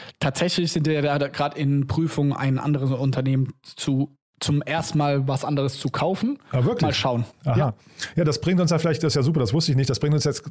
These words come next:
Speaker 2: zu eurer Finanzierungsrunde. Das ist ja eine extrem spannende Runde, muss ich sagen. Ähm, wie kam's denn dazu?
Speaker 1: Ähm,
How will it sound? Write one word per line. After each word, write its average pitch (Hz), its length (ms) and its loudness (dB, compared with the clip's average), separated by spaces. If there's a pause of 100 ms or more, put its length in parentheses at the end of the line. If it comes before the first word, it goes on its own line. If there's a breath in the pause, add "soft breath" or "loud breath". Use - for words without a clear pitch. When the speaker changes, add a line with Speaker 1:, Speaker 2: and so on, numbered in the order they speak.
Speaker 2:
zu 139 100 2
eurer 135 160 2
Finanzierungsrunde. 135 720 2 (300 loud breath)
Das 135 160 -2
ist 165 160 -2
ja 185 60 2
eine 160 100 2
extrem 160 380 -2
spannende 160 320 2
Runde, 151 180 4
muss 120 120 4
ich 104 80 0
sagen. 107 320 2
Ähm, 117 200 2
wie 123 80 2
kam's 139 220 -2
denn 135 100 2
dazu? 127 340 0 (280)
Speaker 1:
Ähm, 151 1200 2